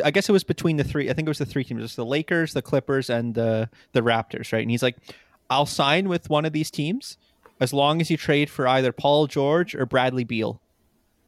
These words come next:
And so that forced the whole trade with, with the Clippers to get Paul George.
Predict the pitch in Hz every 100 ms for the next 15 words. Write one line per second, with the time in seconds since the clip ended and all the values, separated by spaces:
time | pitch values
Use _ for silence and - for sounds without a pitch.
0 | _ _ - 123 139 139 - - 151 170
1 | 170 156 151 - 139 135 131 127 - -
2 | 127 - - 123 117 135 160 - 127 117
3 | 117 - - 120 117 117 113 160 -